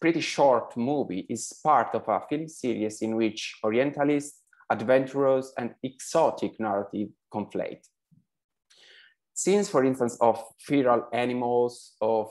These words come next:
barely dressed African people singing and dancing, of dusty village and markets convey the idea of a landscape which is backward and untamed, out of the time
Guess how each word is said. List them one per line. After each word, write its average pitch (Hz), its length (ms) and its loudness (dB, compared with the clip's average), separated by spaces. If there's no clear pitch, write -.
barely 113 340 0
dressed 110 380 -2
African 107 380 -6
people 147 460 0
singing 120 460 -2
and 104 160 -4
dancing, 117 680 -4
of - 120 -2
dusty 135 280 2
village 113 480 0
and 110 160 -4
markets 113 440 0
convey 117 320 0
the 110 140 -2
idea 117 480 2
of 135 120 -10
a 131 40 -2
landscape 143 600 0
which 120 200 -6
is - 420 -4
backward 160 720 0
and 123 300 -4
untamed, 113 680 -6
out 123 360 0
of - 100 -10
the 107 100 -4
time 98 360 -6